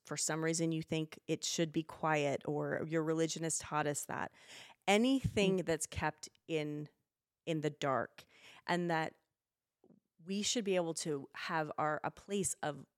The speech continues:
Speaker 1: of light, that anything can be spoken, that we have a community where it's like, "This is happening," and it's open and it's not hidden. And
Speaker 2: Mm-hmm.
Speaker 1: that's so much easier said than done.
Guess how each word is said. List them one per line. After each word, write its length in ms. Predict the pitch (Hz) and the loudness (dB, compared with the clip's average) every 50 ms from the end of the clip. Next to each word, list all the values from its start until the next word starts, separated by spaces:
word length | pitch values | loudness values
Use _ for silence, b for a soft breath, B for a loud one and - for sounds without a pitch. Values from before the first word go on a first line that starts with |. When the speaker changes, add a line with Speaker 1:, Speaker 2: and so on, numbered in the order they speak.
| _ _ _ - | _ _ _ 0
Speaker 1:
of 200 | 147 165 147 147 | 0 0 0 -2
light, 640 | 143 135 143 151 147 147 131 - - - - - - | -6 -4 0 0 2 2 0 -2 -6 -10 -12 -12 -4
that 260 | 170 165 151 - - b b b b b b b _ _ | 0 2 2 2 0 b b b b b b b _ _
anything 560 | 202 220 233 247 269 269 254 - 233 208 190 | 4 6 8 8 8 8 8 8 6 6 6
can 160 | - - 175 170 | 4 2 0 0
be 120 | 160 156 | 0 0
spoken, 500 | - - - - 147 151 - 147 143 147 | -2 -2 -2 -2 -2 -2 -2 -6 -6 -4
that 120 | - - | -4 -4
we 120 | 117 165 170 | -4 -4 -6
have 320 | - - 160 160 175 175 | -6 -2 0 0 0 0
a 80 | 175 165 | 0 -2
community 640 | - - - 151 147 151 165 190 214 262 277 277 247 | -4 -4 -6 -4 -4 -2 -2 -2 0 0 -2 -2 0
where 240 | 190 170 160 156 | 0 2 2 2
it's 160 | 151 151 - 165 | 0 -2 -4 -6
like, 200 | 165 165 - _ _ _ | -6 -8 -10 _ _ _
"This 180 | 175 175 - 156 | -6 -4 -4 -4
is 80 | 160 | -4
happening," 480 | - - 202 202 - 220 214 208 196 190 b b b b b b b b _ | -2 -2 -4 -2 -2 -4 -2 -2 -4 -4 b b b b b b b b _
and 320 | 170 175 160 156 156 151 - - _ | 0 0 2 0 0 -2 -6 -8 _
it's 240 | - 165 160 - - - | -4 -2 -2 -2 -2 0
open 340 | 180 185 190 - 202 185 180 | 0 0 0 0 0 -2 0
and 120 | - 165 | -2 -2
it's 220 | 170 151 - - 175 | -2 -2 -4 -2 -2
not 180 | 170 156 - | -2 -2 -2
hidden. 580 | - - - - 180 175 151 143 - - - - b b b b b b b b b b b - | -6 -10 -4 0 0 0 2 0 -2 -4 -6 -8 b b b b b b b b b b b 0
And 400 | 180 180 175 165 160 185 180 165 | 2 2 4 4 4 4 4 2
Speaker 2:
Mm-hmm. 280 | 165 180 185 180 185 190 190 - - - - _ _ _ _ _ | 2 2 2 4 4 2 2 -2 -4 -8 -14 _ _ _ _ _
Speaker 1:
that's 300 | 196 - 156 151 - - | 2 4 4 4 4 0
so 180 | - - 180 165 | 0 2 2 2
much 180 | 156 156 - | 2 0 -2
easier 240 | - 156 151 156 147 | -2 -2 -2 -2 -2
said 280 | - - - 139 156 160 | -2 -2 -4 -4 -4 -4
than 120 | 151 151 | -6 -4
done. 400 | 143 147 123 143 180 233 285 | -2 0 0 2 2 2 0